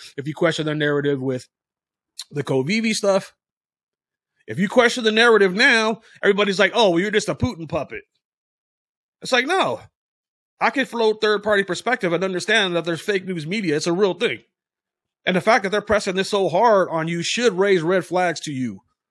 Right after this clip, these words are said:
It raises red flags to me. So you should be able to understand that, like, "Hey, something's fishy. Let me do a little dig-, deeper dive in it." But people just are already jumping to conclusions,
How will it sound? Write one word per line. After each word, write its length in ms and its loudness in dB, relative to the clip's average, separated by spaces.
It 80 0
raises 320 4
red 160 0
flags 260 -6
to 80 -12
me. 280 -6
So 140 -4
you 120 0
should 200 -2
be 80 4
able 160 2
to 60 2
understand 680 0
that, 300 -2
like, 280 -2
"Hey, 360 0
something's 340 -2
fishy. 260 4
Let 100 2
me 100 -4
do 140 4
a 20 8
little 200 4
dig-, 340 0
deeper 280 -6
dive 300 2
in 80 -2
it." 40 -6
But 140 -4
people 240 0
just 180 -2
are 160 -2
already 380 2
jumping 320 -4
to 60 -2
conclusions, 640 -4